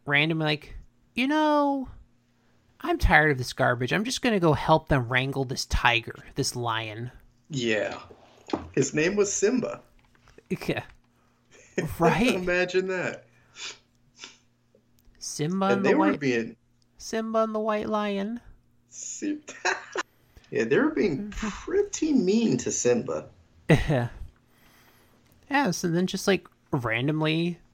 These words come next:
Speaker 1: Sarah's like, "Oh, wow, he's such a great guy."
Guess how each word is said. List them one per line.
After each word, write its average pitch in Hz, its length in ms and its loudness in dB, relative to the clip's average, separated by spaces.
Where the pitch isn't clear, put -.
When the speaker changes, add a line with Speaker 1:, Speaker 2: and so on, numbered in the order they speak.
Speaker 1:
Sarah's 156 500 4
like, 156 300 2
"Oh, 254 220 6
wow, 196 420 6
he's 180 340 0
such - 480 0
a 202 60 4
great 180 280 4
guy." 147 640 4